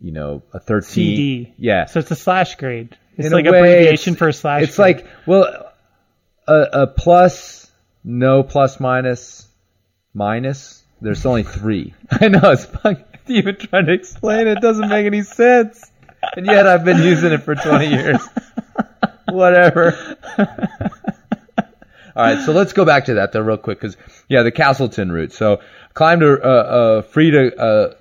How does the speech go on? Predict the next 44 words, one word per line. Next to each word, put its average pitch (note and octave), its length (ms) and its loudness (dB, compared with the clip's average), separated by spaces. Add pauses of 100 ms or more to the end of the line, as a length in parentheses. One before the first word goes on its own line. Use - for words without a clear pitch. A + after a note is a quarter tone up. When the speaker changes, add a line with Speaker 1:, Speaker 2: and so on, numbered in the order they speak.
Speaker 1:
a, - 60 -10
a A2 40 -8
climb A#2+ 300 -2
on G#2+ 80 -2
Castleton, G2+ 580 -2
a F#2 80 -6
new G2+ 180 -4
route G2+ 200 -2
on F#2 100 -6
Castleton. D#2 840 -8
The F2+ 100 -12
crux A2 300 -4
bitch - 240 -6
was F2 140 -8
bolted, D#2+ 540 -4 (460)
um, D#2 240 -8
basically F2+ 460 -4
a E2+ 40 -2
sport D#2+ 340 -4
climb. D2+ 420 -6 (440)
And E2 720 -4 (220)
it's, F#2 560 -8
I A2+ 120 2
rated C#3+ 280 2 (120)
it - 40 -20
thirteen G2+ 500 -4
B. D#2 380 -10 (140)
Now, F#2 420 -4 (300)
where A#2+ 260 0
did C#3 140 2
I B2+ 80 2
come C3+ 160 -6
up C3+ 140 -4
with D3 140 -6
that? D3+ 260 0
And G#2 100 -4
that's C3 260 -4
really, A#2+ 200 -2
like, G2+ 300 -4 (360)
it, B2+ 120 2 (160)
it C#3 80 0
was C#3 200 -2
entirely D#3 460 2
subjective. D#2+ 760 -8